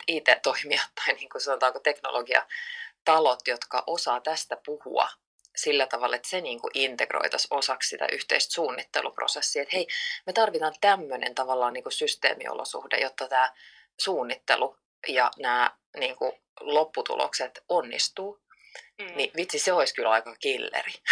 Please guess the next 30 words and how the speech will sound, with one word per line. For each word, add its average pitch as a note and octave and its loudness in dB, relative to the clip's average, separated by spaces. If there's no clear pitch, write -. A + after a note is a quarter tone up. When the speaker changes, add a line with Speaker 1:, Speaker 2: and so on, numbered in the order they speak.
Speaker 1:
<laughs> C#5 2
Että, - 2
Speaker 2:
Mm. G#3 -10
Speaker 1:
että - 0
tota, F#3+ 2
se G3+ 2
olisi F#3+ 0
hienoa, D#3 2
jos C#3 -2
sen B3+ -4
voisi C#3 -2
ottaa - -8
keskusteluun - -10
siinä D3+ -8
alkuvaiheessa. - -2
Että - -4
ei G#3+ 0
puhuttaisikaan D3 -6
teknologiasta, C3 -4
eikä, C#3+ 6
eikä C#3 2
tavallaan C3+ 2
niinku C3 -10
myöskään C#3+ -2
puhuttaisi C3 -6
ihmisistä C#3 -6
resursseina, - -2
vaan C#3 -4
puhuttaisiin D3 -2
myös C#3 -4